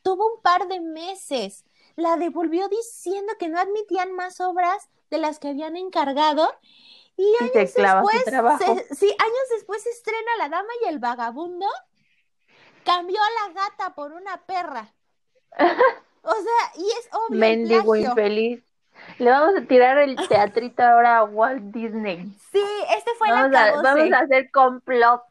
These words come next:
Speaker 1: Fue el
Speaker 2: Ya lo
Speaker 1: acabose
Speaker 2: vamos a ver
Speaker 1: para
Speaker 2: película.
Speaker 1: María. No, no, no, no. Y, o sea, dice que fue a verla al cine, fue a verla, María, y lloró como jamás tenía la idea, porque estaba por una parte feliz,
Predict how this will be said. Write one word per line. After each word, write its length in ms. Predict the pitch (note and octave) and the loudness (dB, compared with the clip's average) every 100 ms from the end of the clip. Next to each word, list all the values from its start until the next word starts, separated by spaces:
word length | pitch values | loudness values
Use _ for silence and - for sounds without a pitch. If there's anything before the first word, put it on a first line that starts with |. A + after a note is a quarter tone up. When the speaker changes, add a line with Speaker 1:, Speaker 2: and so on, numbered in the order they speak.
| _ _ G#3 _ F#4+ D#4 - | _ _ -20 _ -16 -14 -2
Speaker 1:
Fue 140 | G#4+ | 2
el 320 | B4 D5+ A#4+ D4 | 2 2 2 4
Speaker 2:
Ya 140 | C4 | 6
lo 80 | D4 | 6
Speaker 1:
acabose 180 | D4 F4 | 6 6
Speaker 2:
vamos 80 | A#3+ | 4
a 100 | B3+ | 6
ver 20 | |
Speaker 1:
para 220 | B3+ B3 | 4 4
Speaker 2:
película. 460 | C4 A#3+ A#3+ D4+ C#4 | 4 2 -2 -6 -2
Speaker 1:
María. 120 | C4 D4 | -2 -2
No, 260 | D#4 E4 - | -6 -10 -10
no, 60 | F#4 | -12
no, 520 | B4 B4+ B4 B4+ G#4 | -12 -12 -10 -10 -10
no. 40 | F#4 | -14
Y, 140 | D4+ - | -14 -12
o 60 | F4+ | -10
sea, 260 | G4 F4 | -8 -10
dice 220 | C#4 G4 A#4 A#4 | -12 -14 -14 -14
que 180 | D4+ | -16
fue 200 | A#3+ E4 | -12 -8
a 80 | D#4 | -6
verla 320 | D4 C#4 C4+ C4+ | -8 -12 -10 -10
al 180 | - G#3 | -10 -16
cine, 360 | - A3+ A3+ - _ _ _ | -16 -18 -18 -20 _ _ _
fue 220 | B3 A3+ | -10 -4
a 140 | A#3 | -4
verla, 400 | A#3 A3+ A#3 F#3 - _ _ - | -4 -8 -8 -8 -12 _ _ -10
María, 420 | A#3 A#3 A#3 B3 _ B3+ D#4 | -8 -4 -4 -4 _ -12 -6
y 160 | D4+ | -4
lloró 480 | B3+ C4 C4 C4+ - | -2 0 0 -2 -6
como 300 | - B3+ A#3+ | -12 -10 -10
jamás 440 | A#3 C4+ B3 B3 C4 | -8 -8 -6 -10 -14
tenía 220 | D#4 C4+ | -16 -14
la 100 | C#4 | -12
idea, 240 | C4 B3+ C4 | -8 -8 -8
porque 440 | D4 B3 B3+ B3 A#3+ | -12 -10 -10 -8 -8
estaba 380 | C#4+ D#4+ E4+ G4+ | -6 -2 -2 -2
por 140 | G4+ | -4
una 160 | F#4+ F#4+ | -6 -6
parte 380 | D#4+ D#4+ E4 | -6 -6 -8
feliz, 480 | E4 A#3 A3 C4+ D#4+ | -10 -12 -14 -18 -20